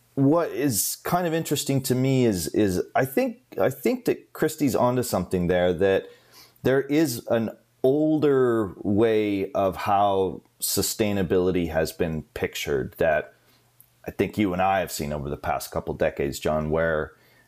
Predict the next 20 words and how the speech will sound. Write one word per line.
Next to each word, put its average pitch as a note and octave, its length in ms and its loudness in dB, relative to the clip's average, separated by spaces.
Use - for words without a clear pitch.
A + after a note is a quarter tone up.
um, E2+ 720 0
it G#2 200 0
has G#2+ 320 0
been, G#2+ 720 0
um, E2+ 720 0
aquaculture A#2+ 600 0
is A2+ 100 -2
bad, F2 460 0
uh, F2 840 2
you G#2+ 180 0
know, F2+ 160 2
wild G2 420 0
fish - 500 -2
is F#2 360 2
good, G#2 480 0
or, F2+ 640 0
um, D#2+ 300 0
at F2+ 140 -2
least, - 560 -2
um, D2+ 1080 -2